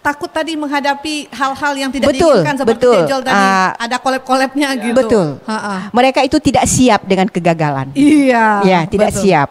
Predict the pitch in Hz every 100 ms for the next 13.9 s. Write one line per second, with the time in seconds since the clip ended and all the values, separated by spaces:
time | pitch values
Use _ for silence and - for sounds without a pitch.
0 | - - 202 208 180 190 254 294 233 226
1 | 226 226 220 220 220 226 220 220 220 -
2 | 320 339 254 - - 202 202 196 202 196
3 | 180 202 185 208 302 - 214 - - 202
4 | 202 190 208 208 269 - - 190 196 214
5 | 214 175 170 170 135 156 147 147 143 131
6 | 143 _ _ - - - 185 190 277 349
7 | 214 214 226 240 254 247 170 190 262 339
8 | 311 302 294 285 269 269 254 247 254 -
9 | 269 - 254 339 339 339 339 247 - -
10 | - - - - 254 262 269 285 277 294
11 | 277 - 220 302 320 320 302 214 165 196
12 | 214 196 180 170 170 214 277 302 285 254
13 | 247 233 233 233 220 226 220 240 294